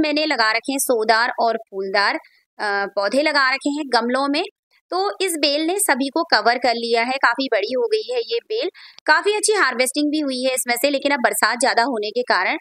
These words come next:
जो इसकी जड़ की तरफ के पत्ते हैं ना, नीचे की तरफ के, वो पीले होने लग गए हैं। अब मैं आपको दिखाती हूँ एक बड़ू सा करेला, कितना बड़ा करेला है, देखिए।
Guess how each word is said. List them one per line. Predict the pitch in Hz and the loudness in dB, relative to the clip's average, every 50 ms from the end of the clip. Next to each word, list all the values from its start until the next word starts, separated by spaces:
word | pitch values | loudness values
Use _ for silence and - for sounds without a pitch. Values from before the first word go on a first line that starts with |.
| - - - - _ - | -8 -14 -20 -20 _ -6
जो | 302 | -6
इसकी | 311 - - 349 285 | -6 -4 -4 -4 2
जड़ | 233 254 233 240 | 4 4 4 4
की | 247 320 | 2 2
तरफ | 285 294 269 269 - | 2 2 2 2 -2
के | 311 | -4
पत्ते | - - 233 - - - 294 | -2 -2 -2 -2 -2 -4 -4
हैं | 285 277 254 208 | -4 -4 -2 0
ना, | 220 262 | 0 0
नीचे | 311 311 - 285 277 | 0 0 -2 -2 -2
की | 277 294 | -2 -2
तरफ | - 269 262 269 - | 0 0 -2 0 -2
के, | - | -4
वो | 370 311 370 | -2 -2 -4
पीले | 370 - 277 254 247 262 277 | -2 -2 -2 0 2 0 0
होने | 311 262 220 208 - | 0 0 -2 -2 0
लग | 214 202 | -2 -2
गए | - - 208 190 190 208 220 - | -2 -4 -4 -2 -2 -2 -2 -4
हैं। | 196 180 - _ - - - - _ - | -4 -4 -4 _ -16 -20 -20 -16 _ -2
अब | 285 294 | 0 2
मैं | 339 | 2
आपको | 330 320 320 349 | 2 2 2 2
दिखाती | 320 311 - 277 262 254 247 - | 0 2 2 2 2 2 2 -2
हूँ | 285 302 302 - - | -2 -4 -4 -4 -6
एक | 311 269 247 214 - | -8 -8 -6 -2 -2
बड़ू | 240 247 262 294 294 | 0 0 0 -2 -2
सा | - - 285 285 | 2 2 2 2
करेला, | - - 226 185 175 170 165 | 4 2 0 0 0 0 -2
कितना | 127 - _ _ _ 262 - - 269 277 277 254 | -4 -4 _ _ _ -8 -6 0 0 2 2 2
बड़ा | 247 233 240 254 | 2 0 0 0
करेला | 254 254 226 208 202 233 262 | 0 0 -2 0 0 -2 -2
है, | 254 247 247 233 | -2 -4 -4 -2
देखिए। | 214 214 202 - 240 277 349 | -2 -2 -2 -2 -4 -4 -4